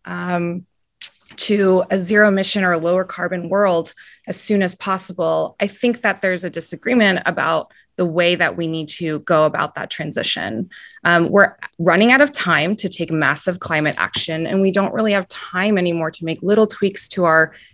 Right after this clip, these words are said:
existing transportation system and see if big oil is really going to be nice,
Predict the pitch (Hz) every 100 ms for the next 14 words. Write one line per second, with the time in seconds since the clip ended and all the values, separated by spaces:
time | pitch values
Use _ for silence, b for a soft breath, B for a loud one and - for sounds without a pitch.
0 | B 170 - 254 240 226 226 214 - 208
1 | 214 208 202 190 190 - - 180 170 165
2 | - 175 165 - 175 - 175 170 165 165
3 | 165 175 175 165 151 151 156 156 151 165
4 | - -